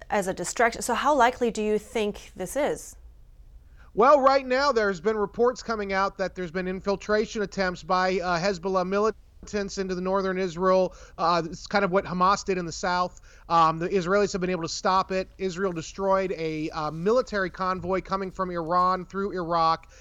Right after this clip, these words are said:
Speaker 2: into Syria. The concern was that it was a resupply attempt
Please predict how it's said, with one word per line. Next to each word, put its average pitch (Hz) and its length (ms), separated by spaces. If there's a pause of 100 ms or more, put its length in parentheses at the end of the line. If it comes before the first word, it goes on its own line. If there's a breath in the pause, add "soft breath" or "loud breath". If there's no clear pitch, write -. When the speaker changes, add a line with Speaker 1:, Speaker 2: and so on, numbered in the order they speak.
(140 soft breath)
Speaker 2:
into 196 240
Syria. 196 680
The 165 140
concern 196 520
was 165 160
that 175 220
it 160 60
was 156 140
a 156 60
resupply 180 760
attempt 190 420